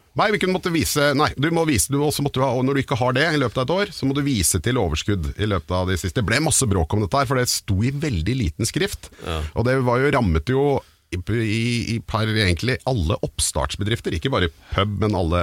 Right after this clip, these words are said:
Speaker 1: andre av disse som var tvunget stengt da.
Speaker 2: Ja.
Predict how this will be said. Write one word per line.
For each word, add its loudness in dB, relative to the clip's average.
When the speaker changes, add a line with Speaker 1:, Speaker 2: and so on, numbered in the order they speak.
Speaker 1:
andre 2
av -2
disse 2
som 4
var 2
tvunget 0
stengt 0
da. 0
Speaker 2:
Ja. -4